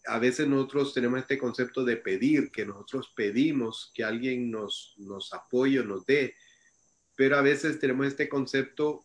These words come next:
como que nos da pena el pedir, nos da pena el, porque lo vemos desde ese concepto de,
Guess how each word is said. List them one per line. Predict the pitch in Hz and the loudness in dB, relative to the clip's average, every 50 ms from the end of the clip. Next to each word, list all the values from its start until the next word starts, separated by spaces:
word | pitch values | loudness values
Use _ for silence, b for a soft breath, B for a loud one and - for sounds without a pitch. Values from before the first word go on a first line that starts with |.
| _ _ | _ _
como | - 123 113 117 113 113 110 | -4 -2 0 0 0 -2 -4
que | - - 117 113 113 110 110 113 - 117 | -2 -2 0 0 0 0 -2 -6 -8 -12
nos | 113 110 110 110 107 101 - | -12 -8 -6 -6 -6 -2 0
da | 123 127 127 - - | 2 2 2 0 0
pena | - 143 151 151 139 139 135 | 2 2 2 4 2 2 2
el | 123 120 - | 2 0 0
pedir, | - 110 104 107 127 135 127 120 - - _ _ _ _ _ _ _ _ _ _ _ _ | -2 -2 0 4 4 4 4 2 0 -8 _ _ _ _ _ _ _ _ _ _ _ _
nos | 113 113 113 101 | -6 -6 -4 -2
da | 120 120 120 - - | -2 -2 -2 -2 2
pena | 135 135 143 139 139 135 135 131 135 - - _ | 4 4 6 6 4 2 0 0 -4 -6 -10 _
el, | - 123 113 110 110 110 107 107 107 104 104 104 - _ _ | -4 -2 -2 0 0 -2 -2 -4 -6 -8 -10 -12 -14 _ _
porque | 120 113 - - 117 | -6 -6 -2 -4 -2
lo | 113 113 110 | 0 0 2
vemos | 113 123 127 139 147 127 | 2 2 2 2 2 2
desde | 131 123 117 - 127 | 0 0 2 2 0
ese | 120 - 143 139 139 | 0 0 -2 -2 -2
concepto | 131 123 113 - 127 123 120 - - 147 139 135 | -2 -4 -2 -2 -2 -4 -4 -2 -2 -2 -2 0
de, | 117 123 113 110 104 101 101 - | 0 0 0 0 0 -2 -4 -6